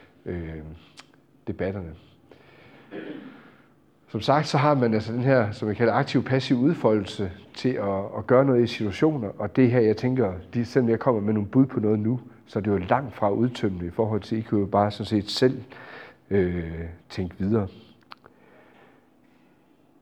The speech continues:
Men hvis man alligevel skulle give en ramme for det, så tænker jeg, at det at slå ihjel, det første, der ligger lige for, det er det at, at dræbe eller skade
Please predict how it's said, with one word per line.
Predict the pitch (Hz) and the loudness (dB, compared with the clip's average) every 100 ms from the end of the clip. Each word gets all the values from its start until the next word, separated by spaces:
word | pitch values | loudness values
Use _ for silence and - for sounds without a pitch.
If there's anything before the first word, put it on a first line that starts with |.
| _ _ _ _ _ _ | _ _ _ _ _ _
Men | - 113 | -2 0
hvis | 135 | 2
man | 147 | 2
alligevel | 127 170 | 2 0
skulle | - - | -4 -4
give | - 151 | 0 2
en | 127 101 - - | 2 -4 -10 -2
ramme | 87 117 151 | 0 0 -2
for | - 87 | -4 -6
det, | 82 80 - _ _ - | -8 -14 -20 _ _ -18
så | - | -14
tænker | 123 151 147 120 | -2 -2 0 -2
jeg, | |
at | 98 - | -2 -2
det | 151 | -2
at | 131 | 0
slå | - | 0
ihjel, | 101 95 104 127 - - - - - | 0 2 0 -2 -10 -20 -20 -20 -8
det | 110 | -4
første, | - 143 143 - 85 - | 2 2 0 -8 -10 -6
der | |
ligger | 101 98 | -4 -2
lige | 98 117 | -4 -6
for, | - 95 107 - - _ - | -6 -6 -8 -14 -20 _ 2
det | 120 | 6
er | 117 | 6
det | 104 117 - | 4 2 2
at, | 92 85 78 - | -2 -6 -8 -12
at | - | -10
dræbe | - 95 110 117 104 | -4 0 0 -2 -6
eller | 87 | -8
skade | 92 - 95 101 113 | -10 -6 -6 -4 -6